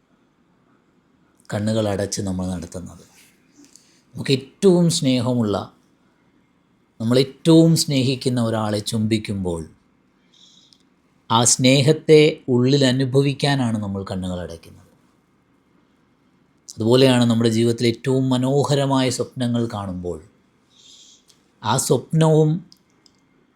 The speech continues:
നമ്മളുടെ ഉള്ളിലുള്ള ആത്മാവുമായി ആ സ്വപ്നത്തെ പങ്കുവയ്ക്കാനാണ് നമ്മൾ കണ്ണുകൾ അടയ്ക്കുന്നത്. കണ്ണു തുറന്ന് പുറത്ത്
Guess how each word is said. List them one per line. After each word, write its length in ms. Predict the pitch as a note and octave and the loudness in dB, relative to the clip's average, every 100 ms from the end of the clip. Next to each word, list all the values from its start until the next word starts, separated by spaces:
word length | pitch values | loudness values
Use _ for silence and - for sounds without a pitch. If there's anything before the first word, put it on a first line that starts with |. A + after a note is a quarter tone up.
| _ | _
നമ്മളുടെ 440 | A#2 A2+ B2+ C#3+ C#3 | -4 0 2 6 6
ഉള്ളിലുള്ള 340 | C#3 D#3+ D3+ C3+ | 6 4 4 2
ആത്മാവുമായി 760 | B2+ - C3+ C3 C3 A#2+ G2+ G#2 - _ _ _ _ _ _ _ - | -2 -4 0 0 0 -2 -4 -8 -12 _ _ _ _ _ _ _ -4
ആ 80 | A2+ | -4
സ്വപ്നത്തെ 520 | - A#2+ D3+ C3 C3+ C3+ | -2 -4 -4 -2 -2 0
പങ്കുവയ്ക്കാനാണ് 1040 | B2+ C3+ C#3+ D3 A#2 A#2+ A2 G2 F#2 F2 E2 _ _ _ _ - | -2 -2 2 2 0 -2 -4 -6 -8 -8 -12 _ _ _ _ -10
നമ്മൾ 180 | G#2+ G2+ | -6 -6
കണ്ണുകൾ 340 | F#2+ F#2+ F#2+ F#2 | -4 -4 -4 -4
അടയ്ക്കുന്നത്. 500 | F2 F2 - F2 - _ _ _ _ _ _ _ _ _ _ _ _ _ _ _ _ _ _ _ _ _ _ _ - | -6 -8 -12 -20 -20 _ _ _ _ _ _ _ _ _ _ _ _ _ _ _ _ _ _ _ _ _ _ _ -4
കണ്ണു 320 | A#2 A#2+ C#3+ | 0 2 2
തുറന്ന് 440 | C#3 B2+ B2+ C3 | 2 2 2 0
പുറത്ത് 460 | B2+ B2 A#2 A2+ C3+ | 0 0 0 0 -4